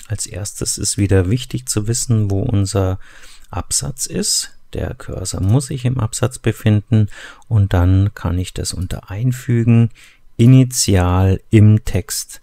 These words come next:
entsprechend einfügen. Standardgemäß ist das Initial drei Zeilen hoch, das lässt sich aber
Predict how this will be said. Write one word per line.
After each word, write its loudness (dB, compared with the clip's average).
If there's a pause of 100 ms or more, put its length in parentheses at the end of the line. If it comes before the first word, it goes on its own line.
(140)
entsprechend -6
einfügen. 0 (320)
Standardgemäß 0
ist -4
das -4
Initial -2
drei -8
Zeilen 2
hoch, 2
das -6
lässt -4
sich -12
aber -8